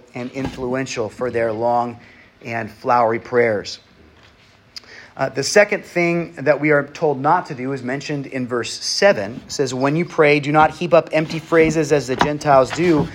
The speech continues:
for they think that they will be heard for many, uh, for their many words. Do not be like them, for your Father knows what you need before you ask him."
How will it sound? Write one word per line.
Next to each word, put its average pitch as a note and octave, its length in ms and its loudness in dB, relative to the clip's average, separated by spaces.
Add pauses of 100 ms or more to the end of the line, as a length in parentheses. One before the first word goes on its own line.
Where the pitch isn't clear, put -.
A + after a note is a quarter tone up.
(240)
for D3 180 0
they D3 140 2
think F#3 280 -4
that D#3+ 140 -6
they E3+ 100 2
will E3+ 120 2
be E3+ 120 0
heard E3+ 400 2
for F#3 140 -2
many, F3+ 400 0 (680)
uh, B2+ 140 -10
for E3 220 -4
their D#3+ 100 4
many F3 240 0
words. C3 480 -4 (300)
Do D#3 120 -4
not F#3 240 6
be A3+ 140 0
like E3 280 6
them, C3+ 280 -2
for D3 100 -6
your C3+ 140 0
Father E3 400 6
knows C#3+ 460 2
what C#3+ 180 0
you D3 100 -2
need D3 380 -2
before C3 340 -2
you B2+ 220 -6
ask A#2+ 380 -2
him." F#2+ 300 -12